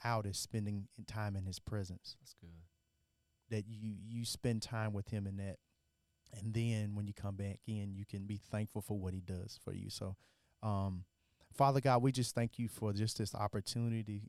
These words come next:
Speaker 1: just to, just to be in your presence.
Speaker 2: Yes,
Speaker 1: And,
Speaker 2: Lord.
Speaker 1: uh, God, even the words that come from our mouth, God, it comes from you.
Speaker 2: Thank you, Lord.
Speaker 1: God, it comes from your word.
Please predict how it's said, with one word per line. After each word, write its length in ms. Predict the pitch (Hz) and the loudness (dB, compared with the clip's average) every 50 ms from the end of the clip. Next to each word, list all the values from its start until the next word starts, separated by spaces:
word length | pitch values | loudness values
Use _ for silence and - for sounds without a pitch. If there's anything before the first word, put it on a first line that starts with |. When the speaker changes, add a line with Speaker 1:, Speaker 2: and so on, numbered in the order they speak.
| _ | _
Speaker 1:
just 440 | - - 110 107 101 - - - - _ - - - - | -8 -6 -6 -6 -6 -6 -6 -8 -10 _ -12 -12 -10 -8
to, 340 | 113 107 104 104 98 101 - - _ _ _ _ _ _ _ _ _ _ _ _ - | -8 -8 -8 -8 -8 -10 -12 -14 _ _ _ _ _ _ _ _ _ _ _ _ -4
just 220 | 220 247 233 - | -2 -2 -2 0
to 60 | - 254 | 0 2
be 220 | 170 170 180 165 | 4 4 4 6
in 80 | 147 135 | 6 4
your 140 | 123 110 | 4 2
presence. 680 | - - - 135 131 127 127 107 104 95 95 - - - 104 | 2 0 2 4 6 6 6 4 0 -2 -4 -6 -10 -8 -4
Speaker 2:
Yes, 80 | 113 113 | 0 2
Speaker 1:
And, 260 | 110 107 107 107 104 | 2 2 2 2 2
Speaker 2:
Lord. 120 | 117 113 | 2 2
Speaker 1:
uh, 160 | 110 107 101 104 110 - _ _ _ _ _ _ _ - | 2 2 0 -2 -4 -8 _ _ _ _ _ _ _ 2
God, 220 | 147 156 175 175 | 4 4 6 6
even 240 | 156 202 226 240 175 | 4 4 4 4 4
the 60 | 139 | 4
words 380 | 113 107 107 120 127 135 127 - | 4 4 4 4 4 4 4 2
that 160 | - - - | -2 -6 -6
come 200 | - - 135 120 | -2 -2 0 0
from 200 | - - 113 110 | 0 0 0 2
our 120 | 107 104 95 | 2 2 0
mouth, 380 | 95 101 107 123 131 123 - | 0 0 2 2 0 0 0
God, 240 | - 110 107 113 120 | 0 0 2 2 2
it 120 | 165 - | 0 -2
comes 280 | - - - 143 131 - | -4 -4 -2 -2 -2 -2
from 240 | - - 107 98 98 | -2 -4 -4 -2 -2
you. 340 | 104 107 107 104 98 98 101 - | -2 0 0 -2 -2 -4 -6 -10
Speaker 2:
Thank 140 | - 98 92 - - | -12 -18 -20 -20 -20
you, 80 | - | -20
Lord. 180 | - - - - | -20 -12 0 6
Speaker 1:
God, 200 | 143 139 151 185 | 8 8 8 8
it 80 | 208 - | 4 2
comes 200 | - 190 175 - | 4 4 4 4
from 200 | - 151 123 113 | 4 4 6 6
your 140 | 104 101 95 | 6 6 6
word. 580 | 95 95 95 104 113 117 110 101 95 92 92 | 4 4 4 6 6 6 6 4 2 0 -2